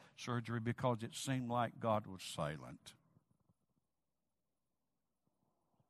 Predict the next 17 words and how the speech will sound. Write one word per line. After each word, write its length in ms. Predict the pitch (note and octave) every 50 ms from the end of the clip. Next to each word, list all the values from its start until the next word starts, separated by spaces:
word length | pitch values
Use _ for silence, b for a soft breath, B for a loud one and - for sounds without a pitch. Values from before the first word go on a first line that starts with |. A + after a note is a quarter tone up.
| _ _ _ _ _ _ _ - _ _ _ _ _ _ - _ - _ _ _ _ _ - _ _ - -
And 140 | C3 C3+ D3
you 100 | F#3 G3+
may 120 | F#3 F3 D#3+
be 140 | D#3+ E3
going 240 | D3+ C3+ D#3 D#3 D3+
through 200 | C3 - D3+ C#3+
something 440 | - - D3 D3 C#3+ - D3 C3+ B2
and 100 | B2+ B2
you've 220 | C3 D3+ C#3+ -
prayed 220 | - D3+ D3 D3 C#3
about 300 | C3 C3 C3 C3+ C3 B2
it 100 | C3 B2
and 120 | A#2+ G#2
it 120 | A2 A#2+ -
just 300 | - C3+ B2+ - - -
is 140 | A2 A#2
not 220 | A#2 A2+ A2+ A2+